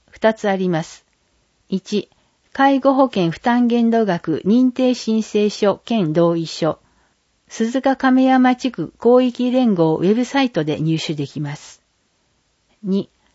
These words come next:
直近二ヶ月以内の残高が確認できる預貯金に関する通帳などの写し。なお、配偶者がいる方は配偶者の通帳も必要です。生活保護受給者は不要です。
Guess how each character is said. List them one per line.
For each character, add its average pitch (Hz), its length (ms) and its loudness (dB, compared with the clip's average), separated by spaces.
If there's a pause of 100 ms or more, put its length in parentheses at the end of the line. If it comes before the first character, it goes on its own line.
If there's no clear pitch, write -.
(320)
直 220 120 0
近 269 340 2
二 233 120 2
ヶ 269 140 0
月 277 280 -2
以 285 120 2
内 240 240 2
の 160 120 0
残 220 260 2
高 233 260 0
が 226 160 -4
確 208 280 -2
認 233 260 2
で 220 140 -2
き 226 160 -4
る 165 180 -2 (260)
預 220 220 0
貯 277 40 -2
金 262 200 2
に 156 120 0
関 196 260 -2
す 202 180 -2
る 147 100 -4
通 180 300 0
帳 180 280 -2
な 170 160 -4
ど - 200 -8 (140)
の 196 180 0
写 170 280 -6
し。 - 320 -12 (440)
な 233 180 2
お、 175 140 -2 (320)
配 285 300 0
偶 294 180 2
者 202 180 0
が 165 80 0
い 165 120 0
る 185 100 0
方 180 320 -4
は 156 220 -2
配 269 280 0
偶 285 180 0
者 202 160 -2
の 151 140 -4
通 185 260 0
帳 185 200 -2
も 180 120 -2
必 - 280 -8
要 151 180 -4
で 147 160 -10
す。 - 240 -20 (1080)
生 277 280 -2
活 285 300 -2
保 262 120 -2
護 269 100 0
受 247 200 -2
給 262 220 -2
者 175 180 -4
は 151 100 -4
不 - 180 -8
要 165 240 0
で 151 140 -8
す。 - 220 -20